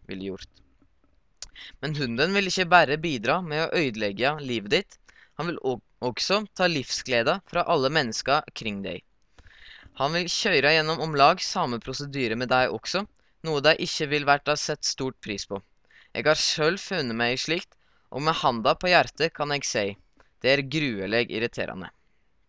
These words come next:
Men hundane skapar endå flere vanskar. Ikkje nok med at dei fleste er en pest og ei plage.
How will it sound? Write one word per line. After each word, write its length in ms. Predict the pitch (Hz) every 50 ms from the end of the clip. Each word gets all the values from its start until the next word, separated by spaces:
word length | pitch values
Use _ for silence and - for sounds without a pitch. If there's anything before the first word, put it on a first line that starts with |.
| _ _ _ _ _ _ _ _ _ - - - - - - - - - - - - -
Men 80 | 135 156
hundane 400 | 185 208 190 160 139 139 156 165
skapar 460 | - - 196 170 139 - 147 156 - - 180
endå 320 | 175 151 131 120 123 147
flere 380 | - - 147 123 117 120 127 131 131 131
vanskar. 540 | 131 135 127 107 101 - - - - - - _ _ _ _ _ _ - - - - - - 202
Ikkje 180 | 180 190 196 185
nok 240 | 175 175 170 - -
med 160 | 160 147 143 147
at 80 | -
dei 80 | 156 -
fleste 460 | - - 170 139 104 - - - -
er 240 | - 104 107 101 104
en 120 | 117 131 127
pest 180 | 139 123 - -
og 80 | 131
ei 80 | 131 -
plage. 320 | 131 117 113 113 147 190